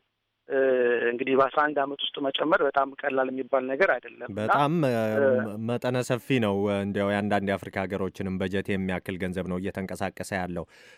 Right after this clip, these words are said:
Speaker 2: ዘንድሮና ባለፉት ደግሞ ጥቂት ዓመታት በጣም በስፋት እየታየ ያለው በተንቀሳቃሽ ስልክ በመጠቀም የሚገዙ ሰዎች ቁጥር በእጅጉ ማሻቀቡ ነው።
Speaker 1: ልክ ነው። አዎ። ለምን ይሄ ኢንተርኔት ገበያ እየደራ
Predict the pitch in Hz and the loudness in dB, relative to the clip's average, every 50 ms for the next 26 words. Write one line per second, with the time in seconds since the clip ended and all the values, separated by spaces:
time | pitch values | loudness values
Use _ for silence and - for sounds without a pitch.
0 | _ - - 107 123 143 170 190 175 180 175 170 160 156 147 147 143 131 123 123 | _ -12 -4 0 2 2 4 4 2 4 4 4 4 4 4 2 2 4 4 2
1 | 127 131 135 123 - 135 - 120 127 117 117 123 120 113 - - - 123 117 - | 2 2 0 0 -2 -2 -2 0 -2 -2 0 -2 -2 -2 -4 -6 -8 -8 -4 -2
2 | 117 110 110 113 - 147 160 151 - 117 120 - - 190 185 160 123 117 - - | -2 -2 -2 -2 -2 -4 -4 -2 -2 -4 -2 -2 0 -2 0 0 0 -2 -2 -2
3 | - 131 117 - - 113 107 110 - 110 107 107 104 104 107 113 147 185 175 131 | -2 -2 -2 -2 -2 -2 -2 -2 0 0 0 0 0 0 0 0 -2 -2 -2 -2
4 | 110 113 113 113 110 107 104 98 - _ - _ - - 127 131 131 - 143 131 | 0 2 2 2 2 2 0 -2 -4 _ -16 _ -4 -4 -2 -2 0 2 0 2
5 | - 120 113 - - - 131 120 110 - - 104 95 87 104 104 104 104 107 - | 2 0 -4 -2 -2 -2 -2 -2 -2 -2 -4 -4 -4 -2 -2 -2 -2 -2 -2 -2
6 | - 113 - - 180 170 123 113 113 120 123 127 120 127 120 113 120 104 - 117 | -4 -4 -2 -2 -2 0 0 0 2 2 2 2 2 2 2 2 0 -2 -2 0
7 | 110 117 - - 139 143 - - 107 95 - - - 156 156 156 - - 185 160 | -2 -2 -4 -6 -8 -8 -8 -8 -8 -8 -6 -4 -2 -2 -2 -2 -2 -4 -2 0
8 | 170 156 143 110 - - 101 - - 95 85 87 82 76 - - 160 190 202 - | 2 2 2 2 2 0 -2 -2 -4 -6 -6 -6 -6 -10 -8 -2 0 0 0 2
9 | - 185 160 131 120 139 151 151 151 143 147 151 156 160 160 175 185 196 196 190 | 0 -2 0 2 2 4 4 4 2 0 -2 -4 -4 0 2 2 2 0 -2 -4
10 | 185 175 170 165 156 156 151 156 160 160 165 160 156 151 143 131 - _ _ _ | -2 -2 0 0 2 2 2 2 2 2 2 2 0 0 -4 -6 -8 _ _ _
11 | _ _ _ _ - - 139 135 127 131 131 139 147 156 - 175 170 165 147 147 | _ _ _ _ -2 2 2 4 4 4 2 2 2 2 2 2 2 0 0 0
12 | 160 165 151 151 156 170 156 143 135 127 123 - _ _ _ _ _ - 156 151 | 0 0 2 2 2 2 2 2 0 -2 -6 -10 _ _ _ _ _ -6 -2 0
13 | 165 156 165 165 160 | 4 4 4 4 4